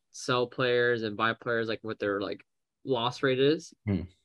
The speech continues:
Speaker 1: I think Chelsea has the worst in the last decade. They had a, they had a one point five billion dollar loss in the transfer market, which is, is normal for big clubs,
Speaker 2: Hmm.
Speaker 1: but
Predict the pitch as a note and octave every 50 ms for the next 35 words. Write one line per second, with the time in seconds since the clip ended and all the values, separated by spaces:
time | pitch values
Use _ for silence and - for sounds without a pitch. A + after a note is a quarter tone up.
0 | _ _ _ - - - F3 F3 D#3 C#3 - C#3 C3+ C#3 C#3 - D3+ C#3 B2+ B2+
1 | C3 C3 B2+ A#2 A#2+ A2+ A2 A2+ A#2+ B2+ B2 B2+ C3+ - - - - - _ _
2 | _ _ _ _ _ _ - C3 B2+ B2+ B2+ B2+ B2+ B2+ B2 B2 C3 - - C3
3 | B2 B2 - - - A2+ A2+ A#2 C3+ C#3 - C3 C#3 D3 D3+ D3+ D3 D3+ - D#3
4 | D3+ F3 F3 E3+ D#3+ C#3 B2+ D3 E3+ F3+ F3 - F#3 F3+ E3+ D3+ - - D#3+ D#3
5 | D3+ D3 C3 B2 A#2 - _ _ _ - C#3+ C#3+ C#3+ C#3+ C#3+ C#3 C3 C3 B2 A#2+
6 | A#2+ A2+ A2 G#2+ G2+ G2+ D#2+ C#2+ - - - A#2 A#2 A2+ - - G#2 G2 - -
7 | A2 A2 G2+ G2 - - - - - _ _ - F3 E3+ F#3 G3+ F#3 D#3 C#3 C#3
8 | - F#3 D3+ D3 F#3+ G#3 G#3+ G#3 F#3+ D#3+ E3+ C3+ D#3 D3 D3+ - C#3 B2 G2 G2+
9 | - - - - _ F#2+ - C3+ B2+ A#2+ A2 A2